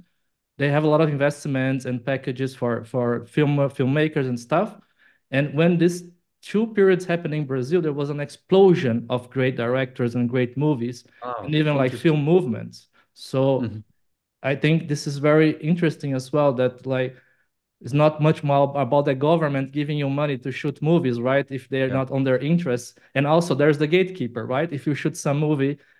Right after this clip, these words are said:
Speaker 1: which is not nice for the government, they will, like, close it, or they will not, uh, allow it on the
Speaker 2: Shut it
Speaker 1: cinema and
Speaker 2: down.
Speaker 1: stuff
Speaker 2: Yeah.
Speaker 1: like that. So I think there is many, uh, yeah, many layers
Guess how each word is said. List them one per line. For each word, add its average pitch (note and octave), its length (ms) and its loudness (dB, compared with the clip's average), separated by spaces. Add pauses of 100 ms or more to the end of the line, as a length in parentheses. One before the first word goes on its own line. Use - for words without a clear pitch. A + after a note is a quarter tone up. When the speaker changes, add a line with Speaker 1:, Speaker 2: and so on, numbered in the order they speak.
(200)
Speaker 1:
which C3+ 240 -4
is C3 100 -2
not C#3+ 220 -2
nice C#3 200 2
for C3+ 160 0
the C3 120 0
government, C#3+ 600 2
they C#3 140 0
will, C3+ 240 -2
like, B2 240 -6 (240)
close C#3+ 320 2
it, B2+ 160 0
or B2 140 0
they C3+ 140 2
will C3 120 0
not, B2 320 -2
uh, A#2 180 -8 (380)
allow C3+ 300 4
it C#3 140 0
on C3 80 0
the B2+ 80 0
Speaker 2:
Shut - 60 -12
it - 40 -16
Speaker 1:
cinema C#3+ 280 0
and C3 80 -2
Speaker 2:
down. F#2 60 -8
Speaker 1:
stuff C3 220 -4
Speaker 2:
Yeah. C3 80 -4
Speaker 1:
like B2 120 -2
that. C3 260 0 (340)
So - 160 -4
I C#3+ 80 4
think C#3+ 220 -2
there C#3 160 4
is - 260 -4
many, C#3 640 0 (340)
uh, A#2+ 260 0
yeah, C#3 220 4
many E3+ 220 4
layers C#3 720 2